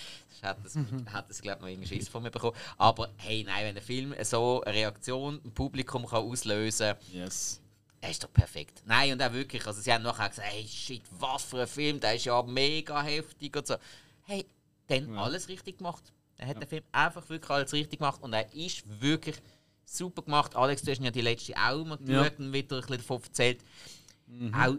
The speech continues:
Speaker 1: ich gang absolut mit der einig, Kinderschauspieler top castet, gewisse besser, gewisse schlechter.
Speaker 2: Mhm.
Speaker 1: Aber gerade, äh, die Bethany-Darstellerin, die ist so gut.
Speaker 2: Ja.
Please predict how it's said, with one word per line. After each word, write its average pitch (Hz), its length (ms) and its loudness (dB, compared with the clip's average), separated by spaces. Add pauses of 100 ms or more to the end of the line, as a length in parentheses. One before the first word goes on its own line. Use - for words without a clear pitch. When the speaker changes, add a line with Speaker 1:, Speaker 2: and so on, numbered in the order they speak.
(120)
Speaker 1:
ich 160 400 0
gang 131 260 8
absolut 135 460 2
mit 123 180 -2
der 120 260 2
einig, 135 380 0
Kinderschauspieler 117 1080 2 (440)
top 131 360 4
castet, 123 600 6
gewisse 104 320 -6
besser, 104 320 2
gewisse 80 320 -12
schlechter. 151 460 6 (260)
Speaker 2:
Mhm. 110 400 -2 (180)
Speaker 1:
Aber 120 200 2
gerade, 120 360 6
äh, 110 140 4
die - 80 -18
Bethany-Darstellerin, 113 1200 0
die 107 120 -6 (140)
ist - 240 -8 (260)
so 139 260 4
gut. 147 540 -2 (480)
Speaker 2:
Ja. 202 120 2